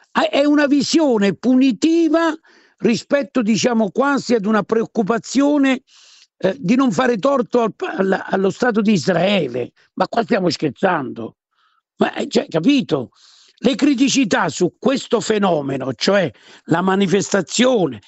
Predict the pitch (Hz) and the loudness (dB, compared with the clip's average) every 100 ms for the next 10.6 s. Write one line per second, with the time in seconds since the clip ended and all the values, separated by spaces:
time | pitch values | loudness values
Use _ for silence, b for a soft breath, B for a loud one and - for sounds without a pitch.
0 | b _ 151 143 185 - 190 196 185 185 | b _ -4 0 -2 -2 -2 0 0 0
1 | 185 233 262 247 175 - 127 147 151 - | 0 0 2 2 -2 -4 -4 -4 -2 0
2 | 262 214 156 117 104 B B - 190 240 | 0 0 -2 -4 -12 B B -2 2 0
3 | 226 214 214 214 - 185 - 208 208 196 | 0 0 2 0 -2 -4 0 0 0 0
4 | - 202 214 220 165 139 131 120 b b | 0 0 0 2 0 0 -2 -6 b b
5 | - 233 208 196 202 - 202 165 262 240 | -2 0 2 2 0 0 -2 0 0 0
6 | 190 - 190 196 190 - 180 196 185 127 | -2 -2 0 2 0 -2 0 0 0 -2
7 | 127 - _ _ b b b b b - | -4 -8 _ _ b b b b b -2
8 | 180 190 170 196 202 190 - 247 247 175 | 0 2 2 0 2 0 -2 0 2 2
9 | 143 139 - b b - 208 202 180 196 | 0 -4 -10 b b 0 2 4 2 2
10 | 202 226 - - 156 | 2 0 -4 -2 0